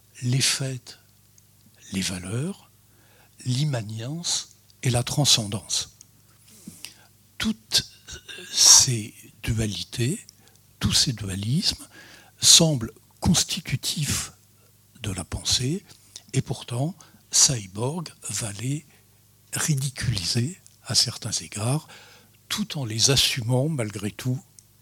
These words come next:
malicieusement. Comment est-ce qu'il va faire ? Eh bien,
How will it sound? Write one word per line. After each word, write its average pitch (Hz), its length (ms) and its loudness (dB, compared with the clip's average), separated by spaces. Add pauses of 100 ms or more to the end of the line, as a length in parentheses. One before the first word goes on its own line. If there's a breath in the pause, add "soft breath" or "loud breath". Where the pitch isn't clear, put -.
(180)
malicieusement. 110 800 -2 (760)
Comment 143 220 -2
est-ce - 140 -2
qu'il - 140 -12
va - 100 -16
faire ? - 320 -12 (640)
Eh - 60 -12
bien, - 180 -12